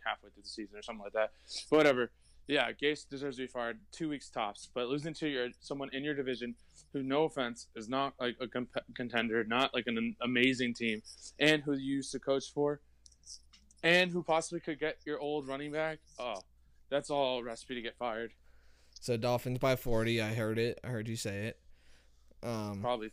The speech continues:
Speaker 1: thirty, twenty-something, thirty points. I'd, I'd give 'em.
Speaker 2: Packers, Bucks, next game.
Speaker 1: Packers, Packers.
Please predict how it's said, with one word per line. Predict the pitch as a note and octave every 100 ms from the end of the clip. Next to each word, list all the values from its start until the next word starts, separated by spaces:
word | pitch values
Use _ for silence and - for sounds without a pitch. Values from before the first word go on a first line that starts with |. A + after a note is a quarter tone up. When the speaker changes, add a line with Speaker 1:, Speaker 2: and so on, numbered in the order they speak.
| -
Speaker 1:
thirty, | A2 G#2+ G#2+ - - -
twenty-something, | - A#2 A#2 B2 A#2+ G#2+
thirty | G#2+ G#2+
points. | G#2+ A2 A2 A2
I'd, | G#2+ G#2 -
I'd | A2
give | G#2+
'em. | G#2 A2 - - - - - -
Speaker 2:
Packers, | B2+ A#2+ A#2 A2+ A2
Bucks, | A#2 G#2+ G2+ - - - - - - _ -
next | A2+ G#2+ -
game. | A2 G#2 G2+
Speaker 1:
Packers, | A2+ A2 - A2 A2+ - -
Packers. | - A#2+ A2 G#2+ G#2+ -